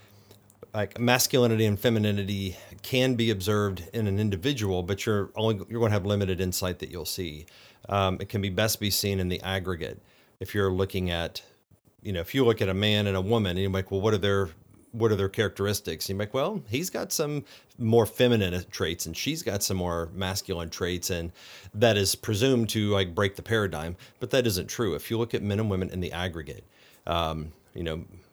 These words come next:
a hundred men or a thousand men are go-, they're going to be a cluster of characteristics that will more likely characterize the men, and the cluster of characteristics that'll do the same for women. And the, when looking at the whole,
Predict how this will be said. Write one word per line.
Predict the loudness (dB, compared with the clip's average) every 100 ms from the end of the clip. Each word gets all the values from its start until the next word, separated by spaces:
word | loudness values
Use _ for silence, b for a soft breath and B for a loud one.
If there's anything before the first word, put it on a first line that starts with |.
| -4
a |
hundred | 0 0 0
men | -4 -6
or | -8
a |
thousand | 0 2 4 2 -2
men | -6 -8 -10 -12 -8
are | -6
go-, | -6 -8 -4
they're | -2
going | 0 0 0
to | 2
be | 0
a | 0
cluster | -2 -2 -2 -2 -4
of | -4 -4
characteristics | -4 -4 -4 -4 -4 -8 -8 -8 -6
that | -4 -4
will | -4 -4
more | -2 2 2 0 -4
likely | -4 -4 -4 -6
characterize | -2 -2 -2 -4 -4 -4 -6 -8 -12
the | -8
men, | -4 -4 -6 -12 B B B B
and | -8
the |
cluster | -4 -4 -2 -6
of |
characteristics | -6 -6 -4 -6 -6 -4
that'll | -4
do | -4 -6
the |
same | -4 -4 -4
for | -6
women. | -6 -8 -10 -16 B B B
And | -2 0 -2 -4
the, | -4 -4 -8 _ _ _ _ _ -14
when | -2 4 4 4
looking | 2 4 4 2
at | 2
the |
whole, | 0 0 -2 -6